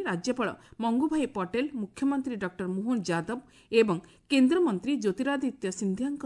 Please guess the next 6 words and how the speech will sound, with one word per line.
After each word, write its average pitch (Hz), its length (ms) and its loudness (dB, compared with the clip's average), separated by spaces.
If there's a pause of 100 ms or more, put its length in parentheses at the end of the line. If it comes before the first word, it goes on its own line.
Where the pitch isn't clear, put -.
(120)
ସମେତ 180 260 -4 (400)
ଅନ୍ୟ 214 300 2 (480)
ବିଶିଷ୍ଟ 254 360 2 (120)
ବ୍ୟକ୍ତିମାନେ 233 500 0
ଉପସ୍ଥିତ - 400 -10 (160)
ଥିଲେ। 196 240 -4